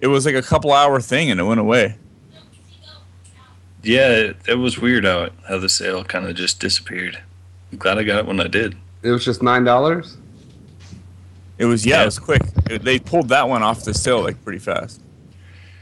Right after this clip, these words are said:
Speaker 2: But yeah, man, after you, I mean, these boss fights literally last ten minutes long. I mean, and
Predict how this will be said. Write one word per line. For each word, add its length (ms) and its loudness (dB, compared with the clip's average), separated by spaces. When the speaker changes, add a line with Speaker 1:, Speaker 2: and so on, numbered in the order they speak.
Speaker 2:
But 100 2
yeah, 180 6
man, 180 4
after 260 2
you, 180 2
I 80 0
mean, 180 2
these 200 0
boss 320 2
fights 500 -2
literally 440 -2
last 360 0
ten 220 0
minutes 280 -4
long. 380 -6
I 80 -4
mean, 400 2
and 360 -4